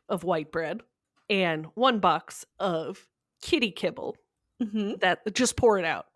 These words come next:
Speaker 2: Yeah.
Speaker 1: You
Speaker 2: Just
Speaker 1: don't need
Speaker 2: pour
Speaker 1: to
Speaker 2: it
Speaker 1: mix
Speaker 2: out
Speaker 1: it.
Speaker 2: on the floor.
Speaker 1: They know how to eat. They have hands.
Speaker 2: <laughs> They have hands. And then yell at them to go away as you continue to feed them.
Speaker 1: Absolutely.
Speaker 2: Yes.
Speaker 1: That you need to know that you want them near, but not too near.
Speaker 2: Mm-hmm.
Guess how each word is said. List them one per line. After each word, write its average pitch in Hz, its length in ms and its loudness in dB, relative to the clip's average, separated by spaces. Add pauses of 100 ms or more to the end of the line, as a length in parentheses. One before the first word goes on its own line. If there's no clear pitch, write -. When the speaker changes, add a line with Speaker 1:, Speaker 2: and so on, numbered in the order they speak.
(260)
Speaker 2:
Yeah. 190 160 2 (460)
Speaker 1:
You 196 60 -6
Speaker 2:
Just 208 120 4
Speaker 1:
don't 214 100 6
need 208 60 4
Speaker 2:
pour 220 120 8
Speaker 1:
to 240 40 8
Speaker 2:
it 269 40 6
Speaker 1:
mix 247 100 6
Speaker 2:
out 233 100 6
Speaker 1:
it. 254 40 6
Speaker 2:
on 277 80 2
the 294 60 0
floor. 165 440 2 (340)
Speaker 1:
They 220 120 4
know 247 140 8
how 226 140 6
to 160 160 2 (100)
eat. - 280 -6 (400)
They 220 60 0
have 196 100 2
hands. 170 640 -2
Speaker 2:
<laughs> - 40 -20 (100)
They 220 120 4
have 247 180 4
hands. 208 340 2
And 202 200 2
then 196 140 4
yell 190 340 4
at 214 120 2
them 208 180 4
to 190 100 0
go 180 280 6
away 151 380 6
as 151 220 4
you 156 80 2
continue 147 440 -2
to 143 100 -4
feed 135 240 -2
them. - 260 -6 (460)
Speaker 1:
Absolutely. 208 800 2
Speaker 2:
Yes. - 240 4
Speaker 1:
That 226 60 -2
you 240 160 8
need 262 360 4
to 277 240 -2
know 226 220 4
that 214 180 0
you 202 180 0
want 196 240 0
them 175 180 -2
near, 220 280 2
but 180 160 0
not - 260 -4
too 285 260 2
near. 147 480 -2
Speaker 2:
Mm-hmm. 170 340 -2